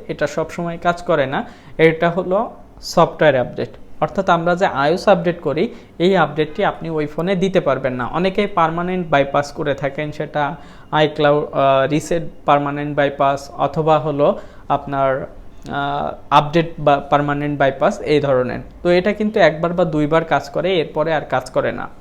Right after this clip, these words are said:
আরেকটি বিষয় আমি বলতে ভুলে গেছি যে বাইপাস iPhone-টা আপনি যদি নেন, একবার যদি বাইপাস ভেঙে যায় আবার আপনাকে বাইপাস করতে হবে। যতবার বাইপাস ভাঙবে ততবার আপনাকে বাইপাস করতে হবে। সেক্ষেত্রে দেখা যাবে যে একটি ফোনের,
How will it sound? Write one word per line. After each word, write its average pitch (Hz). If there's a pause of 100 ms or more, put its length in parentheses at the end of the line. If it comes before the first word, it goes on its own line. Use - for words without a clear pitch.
(200)
আরেকটি 185
বিষয় 190
আমি 180
বলতে 160
ভুলে 160
গেছি 170 (320)
যে 156 (140)
বাইপাস 175
iPhone-টা 170
আপনি 160
যদি 156
নেন, 139 (540)
একবার 170 (140)
যদি 175
বাইপাস 151
ভেঙে 185
যায় 151 (200)
আবার 151
আপনাকে 170
বাইপাস 147
করতে 143
হবে। 131 (500)
যতবার 170
বাইপাস 165
ভাঙবে 170
ততবার 156
আপনাকে 147
বাইপাস 147
করতে 139
হবে। 127
সেক্ষেত্রে 190
দেখা 190
যাবে 190
যে 185
একটি 160
ফোনের, 170